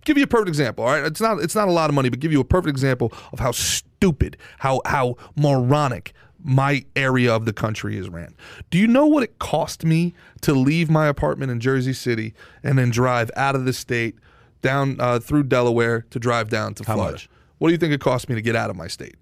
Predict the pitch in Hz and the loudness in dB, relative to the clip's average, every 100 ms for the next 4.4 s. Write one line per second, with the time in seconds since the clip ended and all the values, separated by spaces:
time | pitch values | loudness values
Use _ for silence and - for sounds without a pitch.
0 | - 104 90 143 135 123 113 101 143 139 | -10 -8 -2 0 0 0 -2 -2 0 2
1 | 208 196 135 113 92 85 - _ _ - | 4 4 2 0 -2 -12 -20 _ _ -2
2 | 160 175 165 151 127 123 131 - 147 160 | 0 2 2 2 2 0 -2 -2 0 0
3 | 139 - - 104 87 - 156 117 87 - | 0 -2 -2 -4 -4 -2 -2 0 -4 -8
4 | - - 143 170 | -20 -6 -2 -2